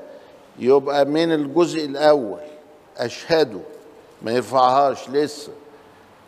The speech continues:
"أن لا إله" لسه، "إلا" لسه،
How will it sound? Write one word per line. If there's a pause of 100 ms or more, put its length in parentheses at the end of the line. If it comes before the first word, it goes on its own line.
(260)
"أن
لا
إله" (400)
لسه، (1300)
"إلا" (760)
لسه،